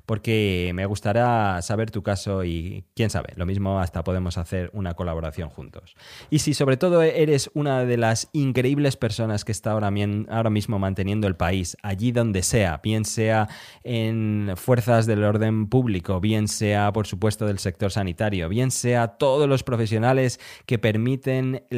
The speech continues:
la logística de cientos de cosas que hay ahora mismo funcionando, esas personas, todas esas personas que además mantienen la red de comunicaciones, la red de agua, la red eléctrica, todos esos que están trabajando ahora mismo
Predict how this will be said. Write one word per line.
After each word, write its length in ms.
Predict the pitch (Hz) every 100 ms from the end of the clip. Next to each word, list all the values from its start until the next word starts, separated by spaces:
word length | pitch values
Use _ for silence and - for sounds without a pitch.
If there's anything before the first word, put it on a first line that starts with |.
| 120
la 180 | 113 110
logística 720 | 113 101 156 - 143 120 120
de 100 | 117
cientos 580 | 98 139 156 165 151 127
de 120 | 120
cosas 360 | 143 131 123 -
que 80 | 123
hay 160 | 123
ahora 160 | 120 113
mismo 240 | 120 120
funcionando, 720 | 110 123 113 110 123 104 92
esas 440 | - 110 107 127 -
personas, 560 | 107 - 117 104 92
todas 280 | - 160 135
esas 160 | 131 127
personas 500 | 117 - 123 113 -
que 80 |
además 240 | 104 104 113
mantienen 640 | 101 95 117 117 113 107 - - -
la 160 | 120 104
red 220 | 107 117
de 140 | 123
comunicaciones, 960 | 113 113 110 95 85 120 123 113 95 92
la 140 | 95
red 180 | 82 113
de 140 | 107 104
agua, 480 | 110 95 92 92 90 -
la 120 | 104
red 200 | 110 123
eléctrica, 540 | 117 117 - 107 92
todos 360 | 87 185 175 160
esos 340 | 147 - 110
que 120 | - 113
están 260 | - 113
trabajando 480 | 113 107 98 120 113
ahora 140 | 98
mismo 480 | 95 117 107 95 92